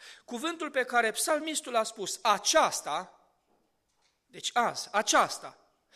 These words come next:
este ziua pe care a făcut-o Domnul. Să ne bucurăm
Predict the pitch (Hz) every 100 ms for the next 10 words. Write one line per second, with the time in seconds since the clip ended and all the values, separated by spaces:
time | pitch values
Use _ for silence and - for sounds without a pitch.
0 | - - 202 233 233 185 165 - 320 359
1 | 320 285 277 226 220 196 185 208 285 277
2 | 240 190 139 131 - - 359 285 214 208
3 | 196 220 302 320